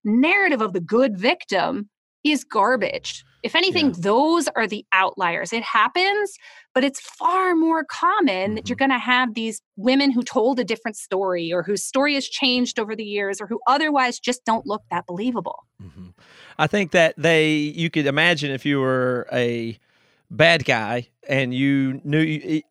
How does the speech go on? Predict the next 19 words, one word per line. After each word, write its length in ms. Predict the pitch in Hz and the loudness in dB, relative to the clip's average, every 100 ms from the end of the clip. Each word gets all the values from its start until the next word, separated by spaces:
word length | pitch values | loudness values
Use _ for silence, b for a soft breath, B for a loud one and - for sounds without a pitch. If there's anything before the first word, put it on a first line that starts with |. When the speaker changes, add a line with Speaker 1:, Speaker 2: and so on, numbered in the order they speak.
| - | -8
Speaker 2:
<laughs> 200 | - _ | -8 _
you 260 | 165 151 147 | -10 -6 -4
knew 180 | 156 160 | 0 0
you 440 | 147 143 139 131 | 2 0 0 -2
were 140 | 139 | 0
looking 300 | 135 139 139 | 2 2 -2
for 140 | 123 131 | -2 -2
a 40 | |
target, 560 | 123 156 165 120 120 - _ | 0 2 2 2 -2 -4 _
you, 200 | 143 139 _ - - B B - | -14 -14 _ -20 -20 B B -6
the 80 | 135 | 0
main 220 | 156 156 | 2 2
thing 140 | 160 | 0
you'd 160 | 147 131 | 0 -2
select 340 | - 156 165 | 0 0 0
for 320 | - 135 131 | 0 2 2
is 160 | 123 117 | 2 -2
disposition 920 | 113 143 - 135 127 143 - 131 127 - | 0 -2 -2 -2 0 0 0 -6 -6 -6
to, 360 | 147 123 117 | -2 0 -2